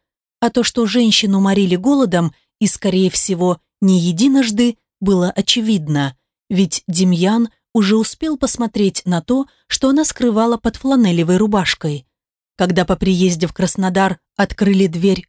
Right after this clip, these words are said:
в каморку грузовика, девушка была шокирована появлением Демьяна и Бориса, упиралась, ни в какую не хотела покидать крохотной темницы, где провела целый день. Мироновичу пришлось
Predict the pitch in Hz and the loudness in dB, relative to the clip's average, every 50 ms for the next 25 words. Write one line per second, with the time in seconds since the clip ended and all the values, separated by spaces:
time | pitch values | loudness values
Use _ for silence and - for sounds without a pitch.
0 | _ - - - 196 190 190 185 180 180 - - 185 - 180 165 196 190 175 185 | _ -20 -6 -2 0 2 2 2 0 0 -4 -6 -8 -8 -4 -2 0 0 0 0
1 | 175 208 208 - - 302 302 311 - _ _ _ _ _ _ - 202 277 294 294 | 0 -2 -2 -2 0 -2 -2 -2 -4 _ _ _ _ _ _ -2 0 0 2 0
2 | 294 - - 277 214 254 254 254 247 - - 269 - - - 285 294 262 190 165 | -2 -2 -2 -2 0 0 0 0 0 0 -2 -4 -4 -2 -2 0 0 0 0 0
3 | 156 160 156 - 180 175 180 175 196 190 196 190 190 190 185 185 160 170 190 190 | 0 -2 -2 0 0 0 2 2 2 2 2 2 2 2 2 0 2 2 2 2
4 | 185 180 185 185 185 190 - - 196 175 202 214 240 269 262 214 - - - 160 | 2 2 0 0 0 -2 -2 -4 -2 0 0 2 2 2 2 2 2 0 0 -2
5 | 151 143 - _ _ _ _ _ _ - 220 175 - 196 180 190 233 254 269 233 | -6 -12 -14 _ _ _ _ _ _ -4 -4 0 0 0 0 0 0 0 0 0
6 | 170 147 - - - - _ _ _ _ 233 233 240 226 - - 247 226 - 302 | 0 0 0 -2 -2 -4 _ _ _ _ 0 0 0 0 -2 -4 -6 -2 0 2
7 | 302 285 254 247 247 - - 226 214 - - 262 247 226 214 - 214 - - 214 | 4 4 4 4 2 0 -2 -4 -2 -2 -2 0 -2 -2 -4 -4 -4 -2 -2 0
8 | 180 202 214 233 - - - _ _ _ _ - 226 214 190 - 220 196 - 214 | 0 0 0 0 -2 -6 -8 _ _ _ _ -2 -2 -2 0 -2 -2 0 0 0
9 | 214 202 - 254 254 269 277 262 202 - - - - 160 156 135 - _ _ _ | 0 0 0 0 2 2 4 2 2 2 0 0 0 -2 -4 -6 -8 _ _ _
10 | - 202 190 175 202 - - 190 180 175 185 185 185 185 - - - 202 190 202 | -4 -2 0 0 0 0 0 0 0 0 2 2 0 0 0 -2 -2 -2 -2 -2
11 | 208 190 190 214 226 196 160 143 131 - _ _ _ _ _ _ _ _ _ - | -2 -2 0 0 0 0 -2 -4 -6 -10 _ _ _ _ _ _ _ _ _ 0
12 | 185 185 185 190 196 208 196 208 202 - 196 160 185 190 185 - - 202 202 190 | 2 2 2 2 2 2 0 0 -2 -2 -2 -2 -2 0 0 0 0 0 0 0
13 | - - | -2 -4